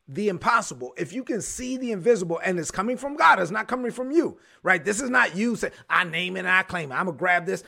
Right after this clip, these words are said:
I'ma cut out this picture of this Rolls Royce and put it on my fridge. And I decree and I declare that I, that Rolls Royce is mine.'" That's not what I'm saying. I mean, some of that is just, is not God at all.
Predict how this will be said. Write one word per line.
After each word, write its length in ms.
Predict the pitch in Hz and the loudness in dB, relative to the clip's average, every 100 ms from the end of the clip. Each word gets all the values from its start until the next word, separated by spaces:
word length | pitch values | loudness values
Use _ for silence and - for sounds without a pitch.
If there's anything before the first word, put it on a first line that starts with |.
| - | -14
I'ma 160 | 147 147 | -10 -6
cut 220 | - 180 | -2 2
out 220 | 175 - | 0 0
this 140 | 170 - | -6 -2
picture 320 | 202 190 175 | -4 0 0
of 80 | 165 | 0
this 160 | 170 | -2
Rolls 340 | 139 180 180 151 | -2 -2 -2 -2
Royce 220 | 160 117 | -4 -6
and 100 | 120 | -4
put 140 | 165 | -2
it 40 | 180 | 0
on 120 | 175 | 0
my 140 | 190 | -2
fridge. 400 | - 175 131 104 | -4 -6 -8 -8
And 100 | 113 | -4
I 120 | 170 | -4
decree 420 | 147 127 180 190 - - | -4 -6 -4 -4 -6 -18
and 100 | - | -6
I 120 | 165 190 | -4 -4
declare 340 | 131 185 160 | -6 -4 -4
that 160 | 127 143 | -4 -6
I, 140 | 143 - | -6 -4
that 200 | 160 180 | 2 2
Rolls 320 | 147 196 175 156 | 4 2 2 0
Royce 240 | 196 - | -4 -4
is 100 | 156 | -8
mine.'" 220 | 196 143 | -8 -6
That's 200 | 165 240 | -4 -6
not 160 | 240 160 | -4 -6
what 100 | 147 | -6
I'm 100 | 214 | -10
saying. 280 | 139 90 73 _ | -14 -16 -20 _
I 80 | - | -10
mean, 240 | 160 135 - _ _ _ _ - | -8 -8 -16 _ _ _ _ -8
some 220 | 240 240 | -4 -2
of 60 | |
that 160 | 208 175 | 0 0
is 140 | 160 | -2
just, 320 | 123 156 117 110 | -4 -6 -6 -12
is 480 | 147 143 147 147 156 | -12 -12 -8 -6 -2
not 200 | 160 147 | -4 -2
God 280 | 147 120 | -4 -4
at 80 | 113 | -8
all. 260 | 117 73 | -10 -12